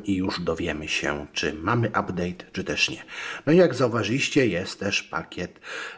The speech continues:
aplikacji Microsoftu. Menu skrótów,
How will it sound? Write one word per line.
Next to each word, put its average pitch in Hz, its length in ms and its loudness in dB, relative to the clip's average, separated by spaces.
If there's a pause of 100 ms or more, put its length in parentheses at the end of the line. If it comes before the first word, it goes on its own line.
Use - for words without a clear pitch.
(140)
aplikacji - 640 -4
Microsoftu. 131 880 0 (800)
Menu 131 360 2
skrótów, 104 880 2